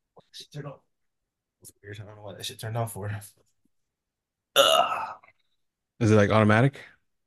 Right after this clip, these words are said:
Speaker 1: I have no idea. It's, like, one of the little desk lamp, like, one of the cheapy ones is, like,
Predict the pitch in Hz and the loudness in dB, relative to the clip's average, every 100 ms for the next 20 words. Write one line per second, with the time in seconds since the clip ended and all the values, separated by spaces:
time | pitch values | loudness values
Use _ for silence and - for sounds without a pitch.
0 | _ - - - 277 95 90 107 151 143 | _ -6 0 2 4 2 4 8 8 8
1 | 147 92 92 107 101 135 127 123 110 87 | 10 10 10 8 8 8 10 10 8 6
2 | 95 - 87 90 101 101 104 104 98 - | 4 4 0 0 0 2 4 4 4 2
3 | 120 107 101 98 104 101 98 90 | 0 2 2 2 -2 2 2 2